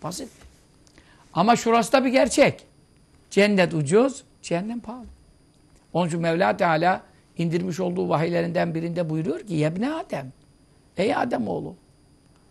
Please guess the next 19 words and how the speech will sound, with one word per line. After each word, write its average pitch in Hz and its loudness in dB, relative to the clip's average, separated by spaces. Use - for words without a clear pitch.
teşteril, 214 2
teşteril 220 2
nar 233 6
bi 202 0
semenin 220 -2
gali 254 4
ve 180 4
la 269 6
teşteril 247 2
cennete 196 2
bi 165 -4
semenin 165 -2
rahis." - -8
Ben 226 4
bunu, 160 -2
e, 220 -4
eski 170 0
vaazlarımda 214 6
derdim, 269 2